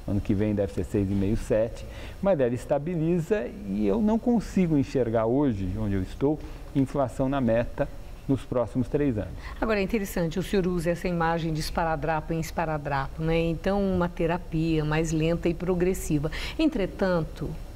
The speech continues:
Speaker 2: tem muita gente que tá acreditando que a medida tem que ser radical pra superação da crise política, seja pelo impeachment, seja uma renúncia da presidente Dilma ou um amplo entendimento nacional suprapartidário.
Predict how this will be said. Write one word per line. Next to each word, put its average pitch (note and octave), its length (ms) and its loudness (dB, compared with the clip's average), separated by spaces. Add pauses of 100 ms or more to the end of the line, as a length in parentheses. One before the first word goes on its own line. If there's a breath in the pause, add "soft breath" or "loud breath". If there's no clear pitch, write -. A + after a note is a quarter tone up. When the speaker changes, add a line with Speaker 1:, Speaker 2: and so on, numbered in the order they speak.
Speaker 2:
tem F#4 120 0
muita F#3 240 2
gente D3+ 280 -2
que - 80 -12
tá - 140 -2
acreditando E3 840 -2
que - 140 -2
a F4 40 0
medida F3+ 360 0
tem G#3+ 220 -2
que - 40 -8
ser A3+ 140 0
radical F3+ 480 0
pra G3+ 140 -4
superação G3+ 640 -2 (260 loud breath)
da B3 100 0
crise G#3 380 -2
política, D#3+ 560 -2 (180 loud breath)
seja A#3 320 0
pelo F3 240 0
impeachment, D3 600 0
seja F#3 320 0
uma D3+ 140 0
renúncia D#3 440 2
da D#3 120 2
presidente D#3+ 480 0
Dilma A#3 280 2 (240 loud breath)
ou C#4+ 800 2 (540)
um D#4 200 6
amplo A#3+ 560 2
entendimento F3+ 920 2
nacional E3+ 640 2
suprapartidário. F3 1400 -4